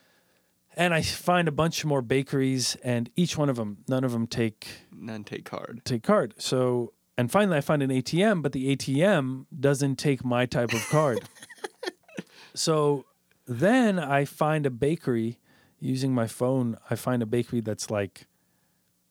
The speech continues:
Speaker 1: probably, like, a forty-five minute walk. And
Speaker 2: Oh,
Speaker 1: I'm like,
Speaker 2: man.
Speaker 1: "I'm pretty sure it takes cards."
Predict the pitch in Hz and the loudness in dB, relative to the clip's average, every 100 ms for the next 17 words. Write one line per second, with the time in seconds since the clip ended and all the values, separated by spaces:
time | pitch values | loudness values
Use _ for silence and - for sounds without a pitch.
0 | _ _ _ _ - 170 151 135 123 - | _ _ _ _ 0 0 0 -2 -2 -8
1 | - - 147 143 - 127 117 120 117 107 | -8 2 2 2 0 -2 -2 -4 -6 -2
2 | 110 107 - - - 117 113 117 113 - | -2 -2 -6 -16 -8 -4 -2 -2 -4 -8
3 | 147 120 - 151 147 147 127 - 117 - | -8 -8 -4 -4 -2 -2 -2 -4 -6 -6
4 | - 120 107 101 | -2 -2 -2 -6